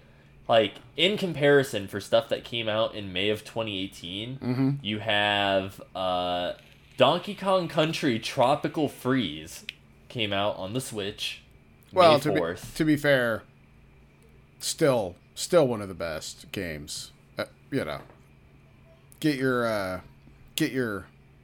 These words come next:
Speaker 2: Armored Core sixes and Tears of the Kingdom out of here.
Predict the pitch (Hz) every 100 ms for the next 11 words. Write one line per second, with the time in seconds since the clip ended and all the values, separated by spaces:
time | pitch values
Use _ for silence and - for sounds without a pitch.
0 | - - 113 110 104 - 113 95 - 117
1 | 92 - 101 90 85 - - 98 85 80
2 | 78 - - - - - - - - -
3 | 123 101 98 87 - 98 90 85 87 90
4 | 90 82 76